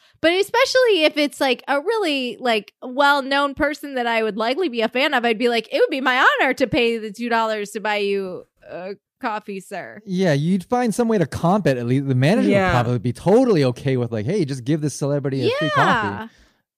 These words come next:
Speaker 2: You know,
Speaker 3: Which is crazy 'cause I don't wanna take your job, Steve, and get on the script supervisor's
Speaker 2: <laughs>
Speaker 3: back.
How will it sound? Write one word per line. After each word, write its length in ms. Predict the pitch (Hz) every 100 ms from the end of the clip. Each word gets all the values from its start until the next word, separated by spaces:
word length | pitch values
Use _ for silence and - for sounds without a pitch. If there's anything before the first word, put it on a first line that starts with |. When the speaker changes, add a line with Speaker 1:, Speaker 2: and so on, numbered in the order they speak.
| -
Speaker 2:
You 180 | 202 196
know, 160 | 92 -
Speaker 3:
Which 200 | 285 330
is 180 | 440 -
crazy 380 | 294 285 403
'cause 160 | 427 359
I 240 | 339 302 240 -
don't 160 | 240
wanna 180 | 269 359
take 220 | 349 311 269
your 100 | 247
job, 260 | 196 175 175
Steve, 260 | 220 214
and 180 | 202 185
get 140 | 185 180
on 300 | 180 175 - _ -
the 300 | 196 190 190
script 260 | - 196 -
supervisor's 560 | 180 185 185 190 208
Speaker 2:
<laughs> 20 | 294
Speaker 3:
back. 560 | 202 175 226 - 302